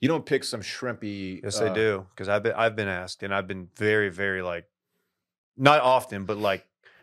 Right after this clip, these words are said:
Speaker 2: I was like, "Really?" Like
Speaker 1: They, they,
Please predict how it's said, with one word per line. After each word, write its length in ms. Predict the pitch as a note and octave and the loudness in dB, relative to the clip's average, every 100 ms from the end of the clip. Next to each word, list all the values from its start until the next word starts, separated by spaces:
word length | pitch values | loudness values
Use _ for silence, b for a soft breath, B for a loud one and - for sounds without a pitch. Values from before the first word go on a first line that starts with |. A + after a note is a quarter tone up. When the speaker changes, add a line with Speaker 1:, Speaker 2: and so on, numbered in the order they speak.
| b b _ - | b b _ -6
Speaker 2:
I 60 | A2 | -4
was 140 | G#2+ | 0
like, 180 | G#2 - _ _ | -2 -4 _ _
"Really?" 440 | - C3 A3 E4+ D#4+ | -10 -6 -4 -4 -6
Like 380 | E3+ A2 - | -10 -12 -8
Speaker 1:
They, 180 | - A#2 | 0 0
they, 240 | - A2 | 0 -2